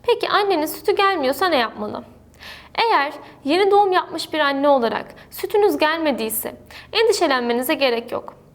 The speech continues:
Süt üretimini arttırmak ve emzirme sürecini desteklemek için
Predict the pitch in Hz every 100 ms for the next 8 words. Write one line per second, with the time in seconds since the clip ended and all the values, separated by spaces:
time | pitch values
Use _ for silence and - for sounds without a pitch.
0 | - - - - 427 440 427 339 302 302
1 | 277 285 285 277 233 208 - - - 285
2 | 285 294 277 359 466 403 349 269 277 277
3 | 277 294 285 302 302 - 240 254